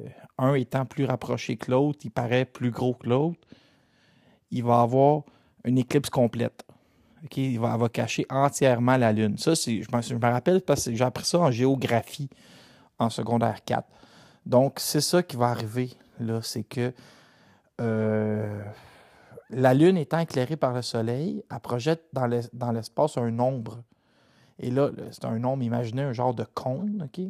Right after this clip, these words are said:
Et là, le cône va remplir au complet, euh, le Soleil. Donc, on verra plus rien, tu sais. Fait que c'est ça. Euh, ça, c'est le point numéro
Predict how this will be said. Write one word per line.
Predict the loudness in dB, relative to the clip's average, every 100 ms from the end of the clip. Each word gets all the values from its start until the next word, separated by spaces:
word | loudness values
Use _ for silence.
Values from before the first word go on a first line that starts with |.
| -10 _ _ _ _ _
Et | -2
là, | 0
le | 2 0
cône | 0 -2 0
va | -2 -2
remplir | 0 -2 -2 -4 -4 -4 2
au | 2
complet, | 4 6 6 4 -2 0 0 -2 -10 _ _ _ _ _ _ _ _ _ _ _ _ _ _ _ _ _ _ _ _ -6
euh, | -2 -2 -4 -6 _ _ _ _ _ _ _ _ _ _ _ _
le | -8
Soleil. | -2 0 0 -4 -8 -12 _ _ _ _ _ _
Donc, | -6 -4 -6 -10 _ _ _ -6
on | 0
verra | 4 4 4
plus | 2
rien, | -2 -2 -6 -8 -12
tu | -12
sais. | -12 -18 -20 -20 -20 -20 _ _ _ _ -20 _ 0
Fait | 0
que | 2
c'est | 2
ça. | 4 4 2 0 -2
Euh, | 0 4 4 2 0 -2 -2 -4
ça, | -4 -4
c'est | -2 -4
le |
point | -4 -4
numéro | -2 -2 -2 -2 -4